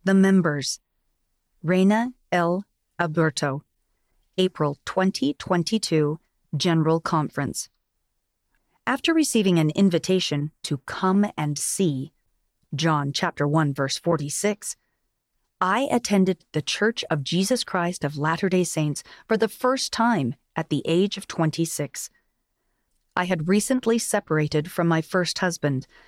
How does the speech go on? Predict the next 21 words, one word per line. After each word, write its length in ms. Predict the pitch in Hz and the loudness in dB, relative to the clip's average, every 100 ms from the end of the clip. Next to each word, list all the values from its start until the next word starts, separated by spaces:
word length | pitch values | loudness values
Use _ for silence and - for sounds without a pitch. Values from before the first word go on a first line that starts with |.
| _ _ _ - | _ _ _ -4
I 80 | |
had 220 | 214 202 151 | 0 2 0
a 40 | |
three-year-old 760 | - - 190 196 196 196 190 | -4 -2 2 4 4 4 2
boy, 440 | 160 196 226 135 - _ _ _ - | 2 2 2 0 -6 _ _ _ -2
and 160 | 175 - | -2 0
I 160 | 190 202 | 0 0
felt 400 | 190 170 - - | -2 -2 -6 -10
powerless 640 | - 208 196 151 143 - | -4 0 2 2 0 -2
with 140 | 156 - | -4 -2
fear. 400 | 175 156 147 - _ _ _ _ _ _ | 0 0 0 -6 _ _ _ _ _ _
When 160 | 175 160 | 0 0
I 100 | 143 | 0
entered 340 | 185 202 254 240 | 0 0 0 -2
the 80 | |
building, 460 | 180 180 180 214 240 - _ _ _ _ | 0 0 2 0 0 -6 _ _ _ _
I 160 | 190 220 | -2 0
was 240 | 240 - - - | -2 -4 -12 -4
filled 320 | 269 247 180 | 0 2 0
with 240 | 170 - | -4 -2
warmth 400 | 196 196 156 - | 0 2 0 -4